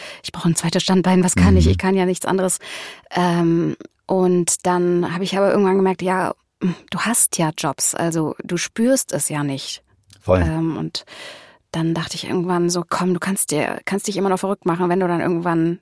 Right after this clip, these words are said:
Speaker 1: nicht mehr als Sprecherin arbeiten kannst.“ Und seitdem, ähm, ich aber auch gemerkt habe, es gibt nicht nur diese,
Speaker 2: Mhm.
Speaker 1: diese ausbeuterischen Verträge. Es gibt auch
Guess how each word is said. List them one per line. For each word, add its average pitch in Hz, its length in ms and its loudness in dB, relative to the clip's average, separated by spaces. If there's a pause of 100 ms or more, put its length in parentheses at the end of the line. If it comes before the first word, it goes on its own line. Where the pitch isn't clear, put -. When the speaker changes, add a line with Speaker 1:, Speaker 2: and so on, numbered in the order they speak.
Speaker 1:
nicht - 160 -4
mehr 160 80 -2
als - 80 -8
Sprecherin 165 360 0
arbeiten 156 380 0
kannst.“ - 460 -4 (720)
Und 180 340 0
seitdem, 190 840 -2 (100)
ähm, 185 540 0
ich 180 160 -4
aber 170 160 0
auch 156 100 -6
gemerkt 175 400 0
habe, 175 280 0
es - 160 -2
gibt - 260 -6
nicht 226 300 0
nur 190 120 2
diese, 165 440 0 (260)
Speaker 2:
Mhm. 87 240 6
Speaker 1:
diese 175 280 0
ausbeuterischen 160 840 0
Verträge. 151 520 -4
Es - 140 -2
gibt - 240 -6
auch 180 280 0